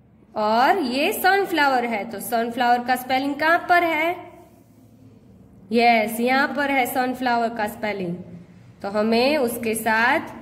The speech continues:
ज्वाइन करना है। ओके, अब ये देखो, ये कौन सा flower है? यस, rose। आप सबने देखा है ना rose? Yes, rose is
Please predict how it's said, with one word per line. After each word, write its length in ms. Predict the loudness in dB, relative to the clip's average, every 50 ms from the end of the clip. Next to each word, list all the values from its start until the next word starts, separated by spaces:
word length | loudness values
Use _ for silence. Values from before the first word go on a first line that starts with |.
| -20 -20 -20 -20 -20 -20 -18 -6
ज्वाइन 360 | -2 0 2 2 2 0 -2 -2
करना 320 | 0 0 0 2 2 0 0
है। 260 | 0 -2 -2 -4 -4 -6 -8 -12 -16 -18 -18 -20 -20 -20 -18 -12 -12
ओके, 460 | -12 -12 -10 -4 -2 0 2 2 2 2 0 -2 -6 -12 -16 -18 -20 -20 -20 -20 -20 -18 -2
अब 200 | -2 0 0 2 0
ये 200 | 0 2 0 2
देखो, 340 | 2 0 -2 0 0 0
ये 200 | 0 2 2 0 0
कौन 240 | 2 2 2 2 2
सा 160 | 2 2 2
flower 400 | 4 2 4 4 6 6 4 4 2
है? 200 | 0 0 0 0 -2 -6 -14 -18 -20 -20 -20 -20 -20 -20 _ -20 -20 _ -20 -10
यस, 800 | -2 2 4 6 6 6 6 6 4 4 2 -2 -4 -8 -12 -12 -10 -4 0
rose। 640 | 0 2 2 2 2 2 0 0 -2 -2 -4 -8 -12 -14 -12 -6 -4
आप 180 | -4 -2 -4 -4 -4
सबने 260 | -4 -2 0 0 0
देखा 300 | 0 0 -2 0 0 2
है 200 | 2 2 2 2
ना 140 | 2 2 2 2
rose? 220 | 2 0 0 0 -2 -4 -8 -12 -14 -16 -20 -20 -20 -20 -20 -20 -20 -20 -18 -6 -4 0
Yes, 540 | 2 4 4 4 2 2 0 -4 -6 -8 -12 -16 -18 -20 -20 -20 -18 -12 -4
rose 640 | -2 0 2 2 2 2 2 2 0 -2 -6 -4 -4
is 380 | -2 0 0 0 2 0 0